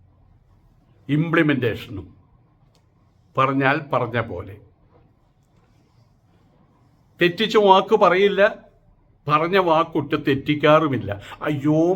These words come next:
മറന്നുപോയി" എന്നും പറയാറില്ല. ഏതായാലും ഇങ്ങനെയൊക്കെയാണെങ്കിൽ പോലും യൂസഫ് അലി സാഹിബിനോട് ആരും നന്ദി പറയേണ്ട ആവശ്യമില്ല, ഞാനും നന്ദി പറയുന്നില്ല.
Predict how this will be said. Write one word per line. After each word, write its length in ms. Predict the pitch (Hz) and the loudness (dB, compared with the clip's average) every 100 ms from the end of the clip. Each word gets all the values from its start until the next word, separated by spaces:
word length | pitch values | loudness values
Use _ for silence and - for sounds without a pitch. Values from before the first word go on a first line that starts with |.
| 170 | 2
മറന്നുപോയി" 480 | 139 151 165 147 147 185 | 0 0 0 0 0 0
എന്നും 180 | 160 226 | 0 2
പറയാറില്ല. 520 | 160 120 95 87 78 - _ _ _ _ _ _ _ _ _ _ _ _ _ _ _ _ _ _ _ _ _ _ - - - | 2 0 -2 -8 -16 -20 _ _ _ _ _ _ _ _ _ _ _ _ _ _ _ _ _ _ _ _ _ _ -20 -6 2
ഏതായാലും 320 | 190 233 233 226 | 4 4 4 2
ഇങ്ങനെയൊക്കെയാണെങ്കിൽ 840 | 220 240 233 240 220 220 226 226 226 | 0 0 2 2 4 4 2 -2 2
പോലും 300 | 208 214 233 233 - - - _ _ _ _ _ _ _ _ - 151 | 4 4 0 -4 -12 -20 -20 _ _ _ _ _ _ _ _ -6 2
യൂസഫ് 460 | 214 240 - 277 254 | 4 4 2 0 0
അലി 100 | 240 240 | -2 2
സാഹിബിനോട് 540 | 208 202 208 202 196 180 | 2 2 0 2 4 4
ആരും 240 | 180 196 202 202 - 165 175 | 4 2 0 -4 -18 -6 0
നന്ദി 280 | 180 202 233 | 0 0 0
പറയേണ്ട 260 | 196 185 185 | 0 2 2
ആവശ്യമില്ല, 340 | 160 190 175 170 | 2 0 0 4
ഞാനും 260 | 160 185 277 | 4 4 0
നന്ദി 200 | 190 156 147 | 0 2 2
പറയുന്നില്ല. 460 | 135 127 107 101 | 0 -2 -6 -12